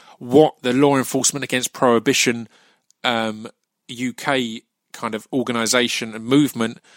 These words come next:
can learn from the L G B T community and the different, uh, hurdles that, that they've had to cross over the years and how they've managed it with protest and with petition and with other things. So that's a really interesting one. Um, T-, Tuesday Night Jaw recently had the,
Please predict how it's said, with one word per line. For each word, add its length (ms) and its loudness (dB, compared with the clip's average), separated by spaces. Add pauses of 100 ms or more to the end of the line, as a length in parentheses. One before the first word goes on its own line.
(220)
can 300 -2
learn 320 4
from 220 -8
the 100 2
L 140 2
G 160 -2
B 180 -2
T 300 2
community 520 -6
and 160 -8
the 60 -8
different, 420 -4 (380)
uh, 220 -2 (140)
hurdles 420 2
that, 120 -10 (340)
that 120 -2
they've 180 2
had 160 -4 (220)
to 80 -4
cross 260 -4
over 180 -6
the 80 -8
years 280 -6
and 80 -12
how 300 -2
they've 180 -4
managed 380 -10
it 80 -12
with 160 -12
protest 600 0
and 140 -10
with 120 -14
petition 440 -8
and 60 -8
with 120 -8
other 200 -6
things. 260 -4
So 160 0 (260)
that's 200 0
a 40 0
really 160 2
interesting 380 -2
one. 220 -2 (520)
Um, 300 0 (320)
T-, 160 -4 (540)
Tuesday 320 2
Night 200 0
Jaw 320 0
recently 360 -4
had 220 -2
the, 220 -2